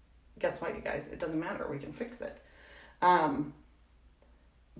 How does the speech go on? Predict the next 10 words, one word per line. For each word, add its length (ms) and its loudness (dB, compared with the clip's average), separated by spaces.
but 220 8
if 160 2
you 120 -8
make 680 0
these 600 0
two 320 0
lines 420 -2
too 200 -2
far 220 4
apart, 560 2